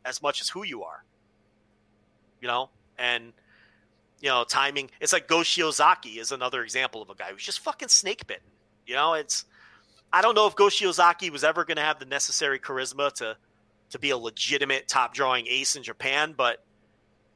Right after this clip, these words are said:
I also know that he got fucked many times along the way. And a lot of times the, your, your perception then ends up cast in stone, and then you really have no chance to get over the hump.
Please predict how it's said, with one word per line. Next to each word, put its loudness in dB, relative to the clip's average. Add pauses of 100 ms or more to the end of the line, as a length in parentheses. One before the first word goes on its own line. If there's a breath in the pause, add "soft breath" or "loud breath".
(220)
I 4
also 4
know 2
that -8
he -10
got -2
fucked 0
many -2
times 0
along -4
the -10
way. -4 (460)
And -2 (1160 loud breath)
a 2
lot 6
of -6
times 0
the, -2
your, -2 (140)
your 0
perception -2 (600)
then 2
ends -2
up -2
cast -2
in -14
stone, 0 (600)
and 0
then -2
you -8
really 0
have 0
no -12
chance -10
to -14
get -10
over -14
the -12
hump. -14